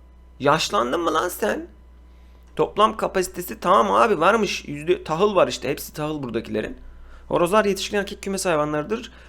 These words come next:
Tavuk kümesini şenlendirir. Parantez içinde sayılarla ilgili gıdanın etkinliğini gösterir. Bir şey diyeceğim. Bunun niye şeyi, sağlığı yüzde on ya? Çoğalma yüzde sıfır. Burada bir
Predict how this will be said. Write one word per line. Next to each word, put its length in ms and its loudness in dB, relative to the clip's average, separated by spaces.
Tavuk 260 0
kümesini 360 -4
şenlendirir. 640 -4
Parantez 500 -2
içinde 340 -6
sayılarla 540 -2
ilgili 320 -4
gıdanın 360 0
etkinliğini 460 -4
gösterir. 400 -6
Bir 60 -12
şey 180 -2
diyeceğim. 300 2
Bunun 320 0
niye 360 0
şeyi, 460 -6
sağlığı 380 0
yüzde 240 -4
on 80 -2
ya? 160 -4
Çoğalma 580 -2
yüzde 200 -8
sıfır. 360 -12
Burada 280 -2
bir 160 -2